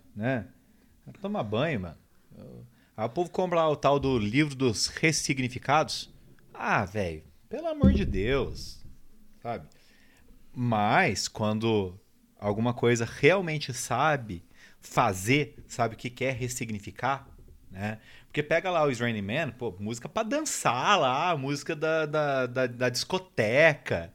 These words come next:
né? It's Raining Man, aleluia. É, é, a letra é muito engraçada originalmente. Aí depois você pensa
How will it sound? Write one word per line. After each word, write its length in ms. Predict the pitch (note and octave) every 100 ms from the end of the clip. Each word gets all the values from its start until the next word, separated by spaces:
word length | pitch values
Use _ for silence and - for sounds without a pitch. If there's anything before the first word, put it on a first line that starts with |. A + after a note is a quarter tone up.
| -
né? 320 | F#2+ B2+ C#3 - - - - B2
It's 140 | A#2+
Raining 320 | C3+ E3 E3
Man, 380 | C3 B2+ D3+ C#3
aleluia. 720 | A#2+ D3 E3 C#3 A#2 D#3 D#3+ G#2+
É, 320 | B2 D3+ C#3+
é, 60 | C3+
a 240 | D3 D#3+
letra 220 | E3 F3
é 20 |
muito 160 | F#3+ F#3
engraçada 1000 | G3 G3+ G3 - - E3+ E3+ G#3 B2+ -
originalmente. 920 | A2 A#2 A2+ A#2+ A#2 A#2 G2+ D#2+ - - - - - - - - -
Aí 160 | - A2+
depois 340 | C3+ B2+ B2
você 120 | B2 D3
pensa 580 | D3 C#3 C3 - A2